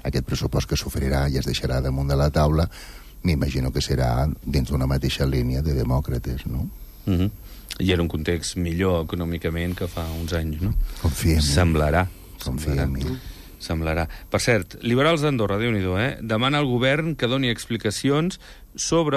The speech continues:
Speaker 2: el suposat registre de dades bancàries que es van extreure de B P A per part de la policia espanyola a l'ambaixada espanyola el dos mil quinze, poc després que esclatés l'afer. Sembla que hi ha algunes publicacions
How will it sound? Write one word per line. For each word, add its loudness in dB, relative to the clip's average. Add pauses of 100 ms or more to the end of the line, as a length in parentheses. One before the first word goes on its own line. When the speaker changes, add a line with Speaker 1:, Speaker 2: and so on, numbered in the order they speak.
Speaker 2:
el 0
suposat 0
registre -2
de 0
dades 0
bancàries 0
que -6
es -6
van -2
extreure -2
de 0
B 0
P -2
A 2
per 0
part 0
de -2
la 2
policia -4
espanyola -4 (560)
a -6
l'ambaixada -2
espanyola -2
el 0
dos -4
mil 0
quinze, -4 (240)
poc -10
després -6
que -6
esclatés -8
l'afer. -10
Sembla -10
que -8
hi -6
ha -4
algunes -6
publicacions 0